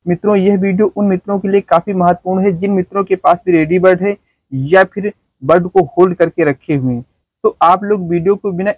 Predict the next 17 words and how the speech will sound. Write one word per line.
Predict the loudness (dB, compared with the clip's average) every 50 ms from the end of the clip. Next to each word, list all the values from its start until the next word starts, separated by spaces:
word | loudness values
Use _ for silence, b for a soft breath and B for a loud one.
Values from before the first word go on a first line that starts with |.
| -6
skip | -8 -8 -8 -10 -10 -10 _ -4
किए | -2 0
हुए | 0 0 0
देखें। | 0 -2 -2 -2 -8 -8 -8 -8 _ _ _ _ _ _ _ _ _ 0
और | 2 2 2
जिन | 2 0 0 0 0
मित्रों | -2 -2 -2 -2 0
ने | 0 0
अभी | 0 0 -2 -2
तक | -6 -6
चैनल | _ -4 -2 -2 -2 0
को | 0 -2 -2
subscribe | 0 0 -4 -2 _ 2 2 2 2 2
नहीं | -2 -6 -6
किया | -4 -4 -4 -4
है, | -4
तो | -6 _ -12